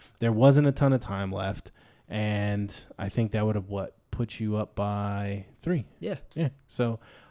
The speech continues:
Speaker 1: um,
Speaker 2: Yeah, that would have been the difference.
Speaker 1: Right. And then I feel like you force, you know, Danny Dimes into a situation where he's rushing to try
Speaker 2: Mm-hmm.
Speaker 1: to get there. And I,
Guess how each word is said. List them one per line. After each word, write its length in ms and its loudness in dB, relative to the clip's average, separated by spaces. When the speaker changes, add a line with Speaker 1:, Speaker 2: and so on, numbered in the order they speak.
Speaker 1:
um, 640 0
Speaker 2:
Yeah, 160 -8
that 180 -6
would 80 -4
have 60 -4
been 140 -4
the 80 -4
difference. 420 -8
Speaker 1:
Right. 240 -4
And 160 4
then 100 8
I 140 6
feel 160 0
like 180 4
you 80 0
force, 420 -2
you 100 2
know, 140 -2
Danny 280 0
Dimes 400 0
into 300 -2
a 80 0
situation 680 -4
where 140 -4
he's 180 -6
rushing 540 -6
to 80 0
try 180 0
Speaker 2:
Mm-hmm. 80 0
Speaker 1:
to 40 -6
get 220 -6
there. 260 -4
And 580 0
I, 100 -8